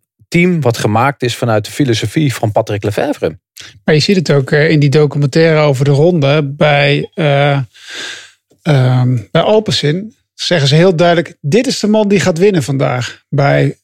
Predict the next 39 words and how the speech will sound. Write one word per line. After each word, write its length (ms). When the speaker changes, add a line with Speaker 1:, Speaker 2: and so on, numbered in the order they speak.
Speaker 2:
Lotto, 720
eh, 100
bij 180
Jumbo-Visma 640
is 180
het, 200
"Deze 420
man 200
gaat 160
winnen." 320
En 140
bij 100
de 100
Koning 480
heb 220
je 100
gewoon 320
meerdere 360
kaarten 360
die 120
je 80
kan 160
trekken. 320
En 60
als 140
de 160
een 100
dan 240
wat 140
minder 280
is 160
of 100
de 220
een 160
gaat 260
vooruit, 340
dan 120
kan 180
je, 200